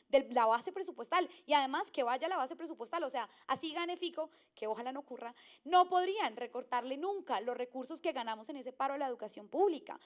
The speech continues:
porque fue un triunfo del movimiento estudiantil y profesoral. Yo sé que hay debates en qué se invirtió esa plata, se, no alcanzamos a abordarlo. ¿Por qué no hay democracia universitaria? ¿Por qué no se recogen las, los resultados de las consultas? Hacen consultas para, mejor dicho, debería ser elección directa y no consultas.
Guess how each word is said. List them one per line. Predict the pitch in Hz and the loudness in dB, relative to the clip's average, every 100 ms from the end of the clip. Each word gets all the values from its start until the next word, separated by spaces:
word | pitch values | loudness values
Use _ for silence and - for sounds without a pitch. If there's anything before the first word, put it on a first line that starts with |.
| _ | _
porque | - 285 294 | 2 4 4
fue | - | 2
un | 262 262 | 2 6
triunfo | 359 359 349 370 | 6 6 4 2
del | 370 254 | 6 4
movimiento | 247 233 220 214 | 4 -8 -10 -12
estudiantil | 240 320 294 233 302 339 | -8 0 0 2 -2 0
y | 285 | -2
profesoral. | 247 233 226 190 220 285 - _ | -4 -6 -6 -2 0 0 -4 _
Yo | - | -6
sé | 247 269 | -2 -2
que | 269 | -4
hay | 262 | -4
debates | 262 285 254 233 | 0 0 0 -8
en | 214 | -10
qué | 233 | -10
se | 269 | -8
invirtió | 277 240 220 | -10 -10 -10
esa | 240 | -8
plata, | - 285 262 190 _ _ - | -2 -2 -2 -8 _ _ 2
se, | 311 | 4
no | 277 | 6
alcanzamos | 247 277 285 294 294 | 2 2 2 0 4
a | |
abordarlo. | 285 214 214 294 330 226 - _ | 4 4 2 0 0 -6 -10 _
¿Por | - 285 | 8 8
qué | 302 285 | 8 2
no | |
hay | 294 | 2
democracia | 330 330 254 233 | 0 -2 -2 -2
universitaria? | 277 311 294 - - 330 311 202 - - | -2 -2 -2 -4 -2 0 0 -4 -6 -2
¿Por | 269 277 | 0 2
qué | 285 | 0
no | 294 | 2
se | 339 | 2
recogen | 302 285 277 262 311 | 0 4 4 4 0
las, | 330 330 | -2 -2
los | 269 254 | 0 0
resultados | 254 233 214 233 | -2 -2 -2 0
de | |
las | 320 311 | -4 -4
consultas? | - 214 381 427 440 202 - - - | -8 -2 4 6 4 -2 -4 -6 2
Hacen | 277 339 | 2 2
consultas | 349 285 262 294 320 | 0 -2 0 0 0
para, | 339 302 - | -2 -2 -2
mejor | 247 269 | -2 0
dicho, | 349 359 - | 0 -2 -6
debería | 214 220 220 214 | -4 -2 0 0
ser | 311 | 2
elección | 330 320 254 233 | 2 -2 -10 -4
directa | 294 320 320 | 2 2 2
y | 320 | 2
no | 302 | 2
consultas. | 302 311 - 427 - - | 2 0 6 6 6 -2